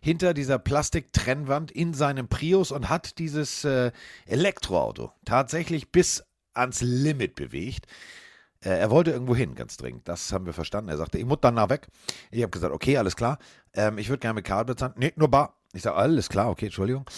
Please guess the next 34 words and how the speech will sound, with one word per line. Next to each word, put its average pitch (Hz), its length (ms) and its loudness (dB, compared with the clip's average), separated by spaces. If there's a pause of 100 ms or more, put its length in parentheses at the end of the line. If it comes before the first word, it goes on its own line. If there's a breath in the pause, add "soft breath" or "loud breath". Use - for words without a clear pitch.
(260 loud breath)
Und 143 380 0
der 120 100 8
hat 147 80 4
uns 180 140 -4
da 165 100 0
abgesetzt. 110 480 -6
Dann 101 80 -6
standen 127 380 -6
wir 135 260 -2 (340)
vor 143 280 0
diesem 135 220 -4
riesengroßen 123 540 -2
Gebäudekomplex - 880 -2
und, 76 360 -6
äh, 71 260 4 (800 loud breath)
wir 80 120 2
wussten 113 220 4
erst 92 200 -2
nicht, 113 120 0
wo 110 40 2
es 90 100 2
reingeht. 76 360 0 (520)
Wir 65 240 -4
haben 69 240 -10
alle 110 240 0
Türen 123 300 0
ausprobiert, 131 520 -2
bis, 120 260 -2
äh, 107 60 2
Mike 92 320 0
auf 95 120 -4
die 85 100 -4
Idee 85 220 -2
kam, 107 280 -4